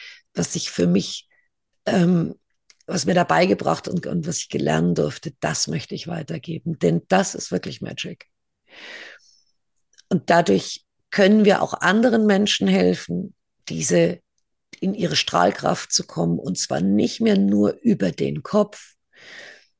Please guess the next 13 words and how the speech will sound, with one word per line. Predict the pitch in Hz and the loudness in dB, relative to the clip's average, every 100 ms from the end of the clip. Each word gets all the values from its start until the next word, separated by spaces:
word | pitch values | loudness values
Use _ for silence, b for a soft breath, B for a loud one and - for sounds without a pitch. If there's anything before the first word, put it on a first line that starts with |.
| _ | _
sondern | - 175 170 165 139 | -4 0 2 2 2
wirklich | 160 208 220 - | 2 2 0 -2
übers | 170 180 - | -2 -2 -2
Herz | 175 160 165 - - - | -2 -2 -2 0 0 0
und | - - - | -4 -6 -6
über | - 170 165 | -8 -6 -6
da-, | - 135 - | 0 -2 2
darüber, | 170 165 202 196 180 | 0 4 2 2 0
dass | 175 - | -2 -4
wir | 180 165 | -2 -4
sie | - 82 147 | -4 -6 -4
wirklich | 156 175 - 175 - | -2 -2 -4 -10 -10
sehen. | - 135 139 156 156 | -6 -6 -6 -8 -14